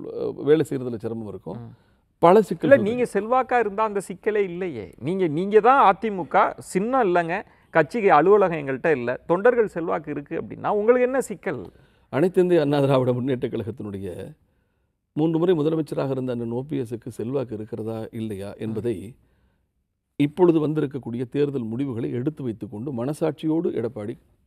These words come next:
Speaker 1: அலசி பார்க்க வேண்டும்.
Speaker 2: ம்.
Speaker 1: திருநெல்வேலியில கட்டுத்தொகை இல்ல, தேனியில இல்ல,
Speaker 2: ம்.
Speaker 1: ராமநாதபுரத்துல இல்ல, மொழிக்கு ஒரு சங்கம் கண்டு மூவா புகழ் படைத்த மூதூர் மதுரை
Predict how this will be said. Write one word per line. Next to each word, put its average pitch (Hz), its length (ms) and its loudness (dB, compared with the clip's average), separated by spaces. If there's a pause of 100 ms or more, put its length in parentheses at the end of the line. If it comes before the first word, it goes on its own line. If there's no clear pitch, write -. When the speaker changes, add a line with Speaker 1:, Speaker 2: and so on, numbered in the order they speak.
(360)
Speaker 1:
அலசி 131 220 -4
பார்க்க 95 260 -14
வேண்டும். 95 320 -14
Speaker 2:
ம். 117 200 -16 (680)
Speaker 1:
திருநெல்வேலியில 156 460 2
கட்டுத்தொகை 117 500 -6
இல்ல, - 180 -16 (840)
தேனியில 156 380 0
இல்ல, 101 420 -10
Speaker 2:
ம். 117 340 -16
Speaker 1:
ராமநாதபுரத்துல 131 640 -2
இல்ல, 104 320 -10 (600)
மொழிக்கு 175 300 2
ஒரு 160 100 2
சங்கம் 156 300 -2
கண்டு 151 200 -2
மூவா 147 280 -4
புகழ் 147 260 -4
படைத்த 139 360 -6
மூதூர் 139 320 -4
மதுரை 110 460 -8